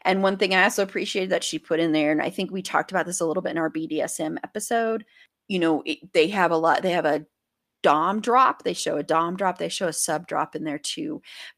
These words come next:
But it's very rare that you see that wherever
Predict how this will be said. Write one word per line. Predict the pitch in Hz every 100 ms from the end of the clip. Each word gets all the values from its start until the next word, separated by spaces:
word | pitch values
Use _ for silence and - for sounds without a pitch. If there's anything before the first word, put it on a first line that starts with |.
| _
But | 185 165 147 - _ _ _
it's | 190 185
very | 190 220 240
rare | 196 202 202 196
that | 196
you | - 170
see | - 180 185
that | 185 180 185 - _ _ _ _ -
wherever | 175 147 170 170 165 175